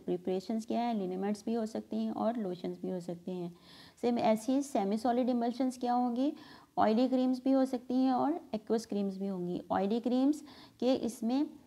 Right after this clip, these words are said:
ऑयल जो है वो क्वांटिटी ज़्यादा होगी, तो इमल्शन क्या होगी, water in oil emulsions। जिस तरह एग्जांपल कोल्ड क्रीम है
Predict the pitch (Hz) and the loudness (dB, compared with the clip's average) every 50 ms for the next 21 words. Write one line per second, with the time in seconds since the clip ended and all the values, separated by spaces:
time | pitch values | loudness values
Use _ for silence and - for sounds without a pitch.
0 | - _ _ _ - - 208 220 226 247 269 262 262 269 269 247 254 254 262 247 | -20 _ _ _ 4 4 6 6 6 6 4 4 4 4 2 4 4 2 2 0
1 | 233 226 - 208 196 196 190 202 - 220 214 190 208 180 180 180 202 220 226 233 | 0 -2 -2 -2 -2 -2 -4 -2 0 0 0 0 0 -2 0 0 0 0 0 0
2 | 233 214 214 240 262 277 269 - - 233 - 214 208 190 - 202 - - 226 220 | -2 -2 -2 0 0 -2 -2 -4 -4 -2 0 0 0 0 -2 -2 -2 -2 -2 -2
3 | 220 233 226 220 220 214 214 240 262 254 226 196 185 190 190 - 214 208 220 220 | 0 0 0 2 2 0 0 0 0 0 0 0 0 0 0 -2 -2 0 0 -2
4 | 214 - - 190 185 185 180 180 175 175 170 170 170 - 185 180 180 - - - | -4 -4 -4 -4 -2 -2 -2 -2 -2 -2 -2 -4 -4 -6 -6 -6 -8 -8 -10 -12
5 | 185 175 - - 202 202 - 180 175 - 196 180 180 175 - 214 214 214 - - | -12 -8 -6 -4 -4 -4 -4 -6 -6 -6 -6 -6 -6 -4 -4 -4 -4 -4 -4 -4
6 | 170 170 170 170 - 220 214 220 226 226 226 233 240 254 | -2 -2 -2 -4 -4 -4 -2 -2 -2 -2 -2 -2 -4 -4